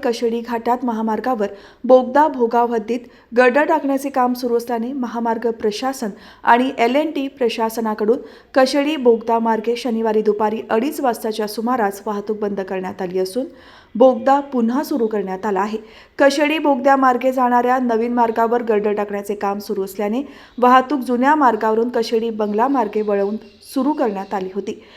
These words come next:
मात्र या मार्गावरील एका मार्गिकेचे गर्डर टाकण्याचे काम पूर्ण झाल्याने कशेडी बोगदा सर्व वाहनांसाठी खुला करण्यात आला असल्याची माहिती कशेडी महामार्ग पोलीस मदत केंद्राचे पोलीस हेड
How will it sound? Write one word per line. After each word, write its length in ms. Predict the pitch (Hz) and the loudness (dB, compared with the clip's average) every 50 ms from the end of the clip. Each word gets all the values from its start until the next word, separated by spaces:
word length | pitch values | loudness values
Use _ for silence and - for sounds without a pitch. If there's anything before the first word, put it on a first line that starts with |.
| - - - - | -20 -20 -8 0
मात्र 300 | 247 247 247 247 254 247 | 4 4 4 4 2 2
या 220 | 247 247 247 247 | 2 4 4 4
मार्गावरील 500 | 240 240 226 220 220 233 240 240 247 269 - 233 | 4 4 2 2 2 2 2 2 0 -2 -2 -2
एका 200 | 226 233 233 226 | 0 0 0 0
मार्गिकेचे 540 | 226 220 214 220 226 220 240 226 233 247 | 0 0 -2 -4 -4 -2 -2 -2 -2 -2
गर्डर 300 | 226 214 214 208 208 240 | -2 0 0 0 0 0
टाकण्याचे 420 | 254 254 254 247 233 226 220 226 233 | 0 0 -2 -2 -2 -6 -6 -6 -6
काम 240 | 233 233 220 220 220 | -4 -2 -2 -2 -2
पूर्ण 260 | 226 226 220 220 220 | -2 -4 -2 -2 -4
झाल्याने 400 | 220 226 226 226 220 226 247 285 285 - - - - _ _ | -2 -2 -2 0 0 0 -2 -4 -4 -8 -16 -20 -20 _ _
कशेडी 400 | - 269 269 262 294 294 294 320 | 2 2 2 2 2 0 0 0
बोगदा 380 | 302 277 285 262 277 277 269 277 | -2 -2 -2 -2 0 0 -2 -2
सर्व 280 | 269 285 262 247 247 247 | 0 -2 -2 -2 -2 -2
वाहनांसाठी 640 | 254 247 240 240 247 247 233 247 247 233 240 233 233 - | -2 -4 -4 -2 -4 -4 -4 -6 -8 -8 -8 -10 -10 -8
खुला 220 | - 233 220 208 | -6 -4 -4 -4
करण्यात 420 | 208 208 202 190 185 180 190 - | -4 -6 -10 -12 -12 -14 -14 -10
आला 160 | 220 202 196 190 | -8 -8 -6 -8
असल्याची 420 | 190 190 - 202 196 196 - 214 | -8 -8 -8 -8 -8 -6 -6 -6
माहिती 500 | 208 202 196 208 202 - 240 277 349 - - - - - _ - | -6 -6 -6 -6 -6 -6 -6 -8 -8 -10 -16 -20 -20 -20 _ 2
कशेडी 400 | - 247 254 254 285 269 269 277 | 4 4 4 4 2 0 0 0
महामार्ग 580 | 277 262 247 240 254 247 254 247 247 247 262 262 | 0 0 0 2 2 4 4 2 2 2 0 0
पोलीस 400 | 262 262 233 226 233 226 233 240 | 2 2 0 0 0 -4 -6 -6
मदत 280 | 226 214 226 220 220 - | -4 -2 -2 -2 -2 0
केंद्राचे 420 | 233 214 214 214 220 220 240 240 | 0 0 2 0 0 0 -2 -4
पोलीस 400 | 233 240 220 208 208 214 214 - | -2 0 0 0 0 -2 -6 -6
हेड 160 | 208 220 202 | -6 -6 -6